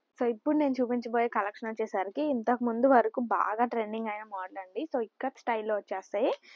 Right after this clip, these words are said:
So, ఇదంతా కూడా మనకి మంగళగిరి ప్యూర్ హ్యాండ్లూమ్ పట్టు శారీస్ అండి. So, ఇవి వచ్చేసరికి శారీ అంతా కూడా మనం ప్లెయిన్ కాకుండా ఇట్లా పిట్టల్లో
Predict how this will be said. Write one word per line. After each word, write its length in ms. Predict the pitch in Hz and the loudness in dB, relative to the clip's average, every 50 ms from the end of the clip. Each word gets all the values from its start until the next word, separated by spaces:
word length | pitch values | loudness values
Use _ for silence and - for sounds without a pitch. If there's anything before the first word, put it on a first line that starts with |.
| - - _ - | -20 -20 _ 2
So, 60 | - 294 | 6 8
ఇదంతా 380 | 277 254 247 240 247 254 269 302 | 8 8 8 6 4 6 6 8
కూడా 180 | 285 277 294 311 | 8 8 6 6
మనకి 320 | 277 220 214 226 - 277 - 254 | 2 -2 -4 -4 -8 -8 -6 -6
మంగళగిరి 640 | 226 214 202 208 214 233 247 233 240 247 240 294 349 370 | -8 -8 -6 -4 -2 0 0 0 0 2 2 2 0 0
ప్యూర్ 380 | _ - 220 220 226 262 294 294 | _ 4 6 8 8 8 8 6
హ్యాండ్లూమ్ 520 | 269 247 208 - 214 247 262 302 294 294 | 4 0 0 0 2 4 6 6 6 6
పట్టు 240 | 269 226 - - 247 | 4 2 2 2 2
శారీస్ 400 | 214 240 190 196 202 214 220 240 | 4 6 6 6 6 4 4 2
అండి. 260 | 196 190 196 202 254 339 523 571 _ _ _ - - _ _ - - _ - | 0 0 2 2 2 2 2 -2 _ _ _ -20 -20 _ _ -20 -20 _ 0
So, 120 | - - 240 | 6 8 8
ఇవి 180 | 240 233 214 | 8 8 8
వచ్చేసరికి 560 | 214 220 220 - 247 - - 220 214 220 269 - | 6 4 4 2 0 0 0 -4 -2 0 -2 0
శారీ 360 | - 277 214 196 202 208 240 226 | 2 2 2 2 2 2 2 0
అంతా 340 | 208 208 214 233 - 262 262 | 0 -2 -4 -2 2 2 4
కూడా 200 | 254 233 233 277 294 | 4 4 4 4 2
మనం 260 | 262 220 208 240 285 285 | 0 -2 -4 -6 -8 -6
ప్లెయిన్ 340 | - - 254 254 254 269 269 262 | -2 0 2 2 4 4 4 4
కాకుండా 400 | 247 202 214 - 214 208 262 339 | 4 4 4 2 -2 -2 0 2
ఇట్లా 200 | 339 240 226 220 _ | 2 2 0 -4 _
పిట్టల్లో 640 | - 233 - _ - 240 247 247 226 240 240 233 | -4 -4 -2 _ 4 4 4 4 2 2 2 2